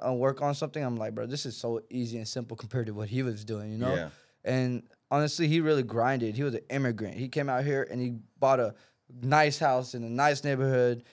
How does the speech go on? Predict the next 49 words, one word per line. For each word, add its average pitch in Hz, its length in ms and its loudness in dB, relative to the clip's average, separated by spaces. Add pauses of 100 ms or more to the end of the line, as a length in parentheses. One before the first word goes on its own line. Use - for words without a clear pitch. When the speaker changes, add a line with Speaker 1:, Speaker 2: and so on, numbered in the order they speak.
Speaker 1:
and 98 80 -6
Speaker 2:
Mm-hmm. 95 120 -4
Speaker 1:
put 143 140 -2
the 139 80 -4
family 143 540 4
in 127 140 0
there 127 180 2
from 110 280 -6
fucking 131 440 0
nothing, 113 380 -4
you 117 80 -4
feel 135 180 -2
me? 139 80 0
But 120 260 0
Speaker 2:
Yeah. 80 160 -8 (160)
Speaker 1:
lost 139 360 4
it 135 100 2
all, 127 240 6
you 131 60 2
know 127 120 0
what 127 120 2
I - 20 0
mean? 131 360 0 (120)
Be 131 140 -2
like 120 180 2
that 123 160 2
in 123 140 0
life. 117 400 0 (580)
But 127 160 6
I 123 100 6
seen 190 200 2
him 175 160 4
do 180 180 8
it, 165 200 6
and 143 120 2
I 143 60 4
learned 156 240 4
from 160 120 2
his 147 200 2
lessons. 151 360 4
That 143 100 8
was 160 80 2
the 131 60 -2 (160)
best 143 140 4
job, 135 360 4
you 117 60 -2
know? 151 220 0 (200)
Speaker 2:
Yeah. 90 240 -4 (420)
Speaker 1:
But 139 380 6